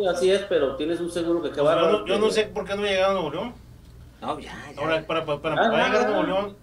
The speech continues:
Speaker 1: ¿y qué va a pasar con
Speaker 2: Es
Speaker 1: Noé Chávez?
Speaker 3: Bueno, vamos a
Speaker 2: Está la
Speaker 3: hablar, yo creo que el, el ingeniero Noé, gran amigo del licenciado Cano, de este,
Speaker 1: Es el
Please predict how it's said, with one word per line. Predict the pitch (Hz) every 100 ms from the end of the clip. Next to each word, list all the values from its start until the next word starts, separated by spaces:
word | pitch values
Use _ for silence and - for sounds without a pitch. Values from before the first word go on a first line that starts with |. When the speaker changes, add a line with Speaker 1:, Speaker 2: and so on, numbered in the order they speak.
| -
Speaker 1:
¿y | 151
qué | 160
va | 180
a | 180
pasar | 175 180
con | 151
Speaker 2:
Es |
Speaker 1:
Noé | 165 160
Chávez? | 185 151 - - - - - - - - - - -
Speaker 3:
Bueno, | 165 151
vamos | 123 156
a | 156
Speaker 2:
Está | 151
la | 139
Speaker 3:
hablar, | 165 139
yo | 147
creo | 170 170
que | 170 147 107 -
el, | 120 -
el | 127 123
ingeniero | 120 117 113 139 147
Noé, | 139 123 139
gran | 131 131
amigo | 127 127 127
del | 110
licenciado | 98 98 110 127
Cano, | 117 101 107 - - - - - 95
de | 101 101
este, | - - 110 107 98 90 - -
Speaker 1:
Es | -
el | 131 123